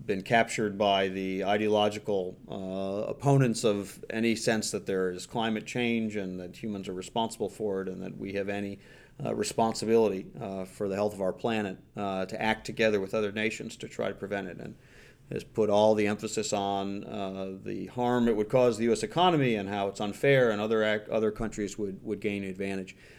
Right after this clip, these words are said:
Uh, one of his early acts of his presidency was to withdraw from the Paris Climate Accord. Uh, now, it's interesting that others,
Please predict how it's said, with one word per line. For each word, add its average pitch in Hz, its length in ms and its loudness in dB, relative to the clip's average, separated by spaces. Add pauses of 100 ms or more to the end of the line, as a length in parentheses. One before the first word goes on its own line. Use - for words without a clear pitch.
(120)
Uh, 104 380 4
one 104 160 2
of 95 60 -2
his - 320 -6
early 123 320 4
acts 139 300 0
of 104 60 -2
his 95 120 -8
presidency 98 500 -6
was 104 140 -8
to - 100 -14
withdraw 104 320 -6
from 110 140 -12
the 110 60 -12
Paris - 280 -8
Climate 57 320 -10
Accord. - 340 -10 (460)
Uh, 113 480 8
now, 131 160 8
it's 131 120 4
interesting 120 560 4
that 110 380 4
others, 120 600 8